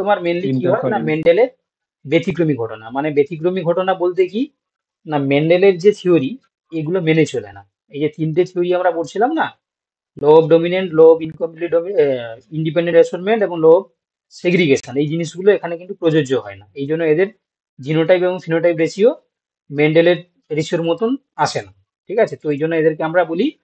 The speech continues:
Speaker 1: মেন্ডেলের ব্যতিক্রমী ঘটনা। ওকে, চলো, যাই হোক, পরের কোশ্চেনে যাই আমরা। এলিল বলতে কি বোঝায়? এলিল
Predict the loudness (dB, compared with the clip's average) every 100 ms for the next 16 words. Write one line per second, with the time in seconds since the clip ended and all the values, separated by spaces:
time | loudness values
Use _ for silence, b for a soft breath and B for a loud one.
0 | _ _ _ _ _ -10 -4 2 4 4
1 | 2 -2 -4 -2 -2 -2 -4 -6 -6 -10
2 | _ _ _ _ -6 -6 -6 _ _ _
3 | _ -12 0 2 2 2 2 2 0 -6
4 | -12 -12 -16 -18 _ _ _ _ _ _
5 | _ _ _ _ _ _ _ _ _ _
6 | _ _ 0 2 2 6 6 8 6 6
7 | _ _ _ -6 -2 -2 -4 -16 _ _
8 | _ _ _ _ _ _ _ _ _ _
9 | _ _ _ _ -2 0 2